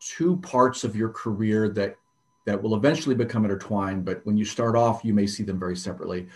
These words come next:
One is the medicine side, getting through internship, getting through residency,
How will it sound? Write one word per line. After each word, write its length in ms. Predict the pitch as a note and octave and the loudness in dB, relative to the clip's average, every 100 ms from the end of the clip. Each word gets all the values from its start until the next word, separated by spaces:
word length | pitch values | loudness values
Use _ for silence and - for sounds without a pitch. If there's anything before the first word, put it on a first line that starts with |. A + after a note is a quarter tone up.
| - - | -20 -6
One 260 | A2+ C#3+ F3 | 4 6 8
is 120 | D3 | 8
the 80 | D3 | 6
medicine 420 | C#3 C3 - A2 | 8 6 4 0
side, 400 | G#2 F#2 F2 G2 _ _ _ G#2 | 0 -2 -4 -12 _ _ _ -2
getting 300 | G#2 B2+ C3+ | 4 4 4
through 220 | C3 B2+ | 2 4
internship, 840 | A#2+ B2 A#2 A#2+ A#2 - A#2 - - | 4 4 2 0 0 2 2 2 2
getting 340 | A#2 B2 B2 | 4 6 2
through 240 | A#2+ B2+ | 0 -2
residency, 800 | G#2 G#2+ G#2 G2+ F#2+ - F#2 F2+ | 2 2 2 0 -4 -6 -8 -8